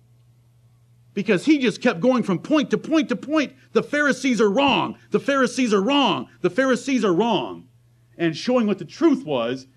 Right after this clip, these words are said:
if they wanted to please God in their lives. In Matthew twenty-three, Je-, the Lord Jesus Christ, he writes to a church in Revelation chapter three, and he says, "I'm gonna spew you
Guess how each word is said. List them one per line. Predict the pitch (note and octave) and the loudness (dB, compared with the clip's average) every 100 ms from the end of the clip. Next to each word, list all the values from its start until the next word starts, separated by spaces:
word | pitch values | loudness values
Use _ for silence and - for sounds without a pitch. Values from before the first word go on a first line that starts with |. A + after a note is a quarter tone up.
| - | -2
if | F#3 | -2
they | F#3+ | 2
wanted | F3+ G#3 G#3+ | 2 2 0
to | F#3 | -2
please | - A3 E3 | -2 -2 -2
God | C#3+ G3 E3+ | -2 0 0
in | C3+ | 0
their | B2+ | -2
lives. | A#2+ G2+ E2+ - - _ _ _ _ _ _ _ _ _ - - _ _ _ - | -2 -4 -6 -12 -20 _ _ _ _ _ _ _ _ _ -20 -20 _ _ _ -12
In | A#2+ | -4
Matthew | C#3+ D3 C#3+ | 0 0 -4
twenty-three, | C3 D3 C#3 C3+ D#3+ | -2 0 0 0 -2
Je-, | B2 F3 F#3+ | 0 -2 0
the | E3+ | 2
Lord | G3+ F#3+ | 4 4
Jesus | D#3 G3+ F3+ | 0 0 -2
Christ, | - A3 A3+ A3 | -2 0 0 0
he | F#3+ | 0
writes | A3+ B3 | 0 0
to | - A3 | 0 0
a | |
church | - A#3+ B3+ B3+ - _ _ _ - | 0 0 -2 -2 -16 _ _ _ -6
in | F3 | -2
Revelation | G3+ G#3+ A#3 A#3+ F3+ | 0 0 0 0 -4
chapter | F#3 A#3 A#3 G3+ | -4 -4 -2 -4
three, | - A#3 | -6 -6
and | B3 | -4
he | G3+ | -2
says, | B3 G#3 | -2 -2
"I'm | |
gonna | G#3+ D3 | -2 -4
spew | - - C#4 | -8 -2 0
you | B3 C4 C4 | 2 0 -2